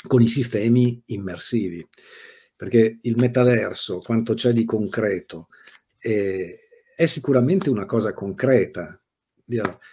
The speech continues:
eh, poi chiamarlo metaverso perché, eh, lo fa la, la società Meta, cioè, è, è molto curioso che, eh, dal mio punto di vista,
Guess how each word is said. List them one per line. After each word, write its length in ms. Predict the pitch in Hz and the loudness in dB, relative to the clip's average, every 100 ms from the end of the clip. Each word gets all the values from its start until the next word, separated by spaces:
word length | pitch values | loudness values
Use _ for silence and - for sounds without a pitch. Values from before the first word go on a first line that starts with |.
| _ _ _ - | _ _ _ -18
eh, 400 | 98 82 82 - _ _ | -18 -16 -20 -20 _ _
poi 240 | 123 113 | 0 0
chiamarlo 460 | 117 120 113 127 127 | 0 0 2 2 4
metaverso 720 | 120 117 117 113 123 120 117 | 2 2 0 0 0 -2 -4
perché, 560 | - 98 - 101 104 107 | -4 -8 -4 -2 -2 -4
eh, 240 | 110 98 | -8 -8
lo 120 | 95 98 | -8 -8
fa 240 | - 104 | -6 -4
la, 180 | 104 101 | -4 -6
la 100 | 107 | -10
società 440 | 95 110 - - | -10 -8 -8 -6
Meta, 340 | 110 120 117 - - _ | -2 -2 -2 -12 -20 _
cioè, 180 | 90 87 _ _ _ _ | -16 -16 _ _ _ _
è, 220 | _ 104 | _ -14
è 220 | 104 120 | -10 -2
molto 320 | 120 143 127 127 | 2 4 2 2
curioso 640 | 123 123 139 127 113 110 | 4 6 6 6 4 0
che, 460 | - 104 101 101 _ | -2 -4 -4 -8 _
eh, 440 | 107 98 87 85 85 | -14 -12 -14 -16 -20
dal 160 | 110 101 | -14 -10
mio 140 | 104 | -6
punto 300 | - 117 113 | -2 0 -2
di 80 | 104 | 0
vista, 520 | 113 117 - 113 107 | 0 0 0 -4 -4